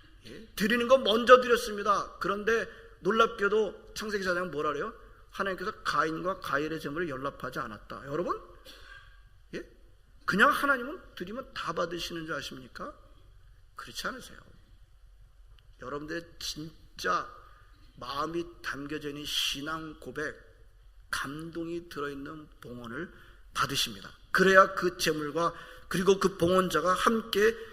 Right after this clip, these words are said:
연락되는 것입니다. 여러분, 하나님 앞에 드릴 때 감사의 고백, "하나님, 감사합니다."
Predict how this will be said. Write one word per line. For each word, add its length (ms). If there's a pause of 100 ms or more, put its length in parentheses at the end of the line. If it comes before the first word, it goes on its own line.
(280)
연락되는 1200
것입니다. 480 (1040)
여러분, 380 (800)
하나님 300
앞에 240
드릴 320
때 240 (440)
감사의 720
고백, 340
"하나님, 560
감사합니다." 640